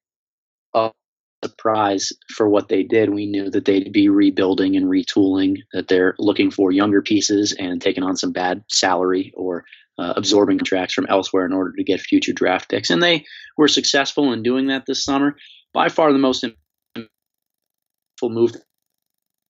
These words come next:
getting Trae Young in the, I think they view him as their generational star, not just as a,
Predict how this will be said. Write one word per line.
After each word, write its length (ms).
getting 180
Trae 240
Young 200
in 100
the, 60
I 440
think 180
they 200
view 220
him 320
as 200
their 200
generational 680
star, 440
not 240
just 280
as 220
a, 120